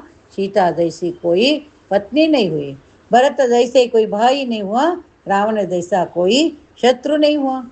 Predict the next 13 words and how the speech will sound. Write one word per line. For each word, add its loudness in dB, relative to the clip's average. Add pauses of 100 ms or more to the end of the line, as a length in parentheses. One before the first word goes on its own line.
(360)
रामायणात -2
दाखविले 0
गेले 0
आहे 0 (420)
मातृप्रेम, -2 (320)
पितृप्रेम, 2 (360)
भातृप्रेम, 0 (1900)
पतिप्रेम, 2 (240)
पत्नी 0
प्रेमाचे 0
सर्वोच्च -2
आदर्श -2
रूप. 0